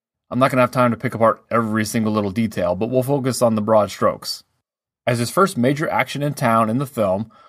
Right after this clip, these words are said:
Wyatt strong-arms a bully played by Billy Bob Thornton out of a bar slash casino, I'm not sure what they're actually called here,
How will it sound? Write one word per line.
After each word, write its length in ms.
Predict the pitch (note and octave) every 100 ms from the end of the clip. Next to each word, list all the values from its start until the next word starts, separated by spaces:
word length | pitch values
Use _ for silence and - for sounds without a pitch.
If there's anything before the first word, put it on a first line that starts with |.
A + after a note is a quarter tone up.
| _
Wyatt 360 | A2+ C#3 D3 B2+
strong-arms 840 | - B2+ C#3 B2+ A#2+ B2 C3+ - -
a 280 | A2+ A2 A2+
bully 340 | C3+ C3+ A#2
played 240 | A#2 A#2
by 160 | A2 G#2+
Billy 220 | A2+ B2
Bob 220 | A2 G#2+
Thornton 400 | - F3 B2+ A2 A2+
out 160 | A#2+
of 120 | A2
a 300 | A2 G#2+ G#2+
bar 380 | G2 A2 A2+ A2+
slash 320 | - A2+ A2
casino, 560 | - - C3+ G#2 G#2 G#2+ _ _ _ _
I'm 80 | -
not 220 | G#2+ F#2 _ _
sure 180 | - G#2
what 120 | G2+
they're 140 | G2+ G#2
actually 240 | G2+ G2+
called 300 | - G#2 G2+
here, 240 | G2+ G#2